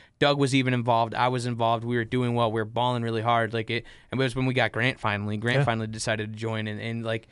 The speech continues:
Speaker 1: we knew that we were gonna be something special, which we were. We ended up winning a second championship before
Speaker 2: That
Speaker 1: that.
Speaker 2: was probably that summer, and I would say two summers ago, twenty eighteen,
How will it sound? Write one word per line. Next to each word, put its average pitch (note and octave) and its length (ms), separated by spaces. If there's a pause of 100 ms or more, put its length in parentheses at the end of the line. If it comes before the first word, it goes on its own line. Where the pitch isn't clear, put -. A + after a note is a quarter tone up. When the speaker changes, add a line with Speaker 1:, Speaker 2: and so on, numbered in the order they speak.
(280)
Speaker 1:
we D3+ 140
knew D3+ 240
that C#3 120
we C3 100
were C3+ 40
gonna B2 140
be A2+ 100
something A2 320
special, A2+ 380
which B2 160
we B2+ 80
were. A#2+ 200
We G#2+ 100
ended A2+ 140
up G#2 80
winning A2 180
a - 40
second G#2+ 220
championship A2+ 480
before C3 200
Speaker 2:
That D3 180
Speaker 1:
that. F3 40
Speaker 2:
was F3 240
probably B2 760 (580)
that C3 280
summer, A2+ 480 (840)
and B2+ 300
I C3+ 100
would D3 160
say B2+ 580 (160)
two E3 160
summers A#2+ 360
ago, A2 200
twenty C3 280
eighteen, A2+ 460